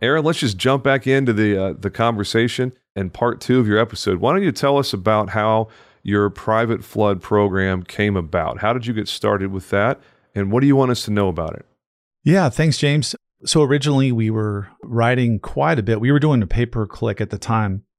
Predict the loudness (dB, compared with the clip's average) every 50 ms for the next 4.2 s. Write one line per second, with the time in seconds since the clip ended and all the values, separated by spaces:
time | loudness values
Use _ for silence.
0 | _ _ -4 -2 0 0 0 2 2 2 0 0 -2 -4 -6 -4 -2 0 2 2
1 | 0 0 -2 -2 -4 -2 -2 -2 -2 -2 -2 -2 0 0 0 -2 -2 -2 -2 -2
2 | -2 -2 -2 0 0 0 0 0 0 -2 -2 -4 -6 _ _ _ _ _ _ -6
3 | -4 -2 0 0 0 0 0 0 0 0 0 0 0 -2 -2 -4 -4 -4 -2 -2
4 | -2 -2 -4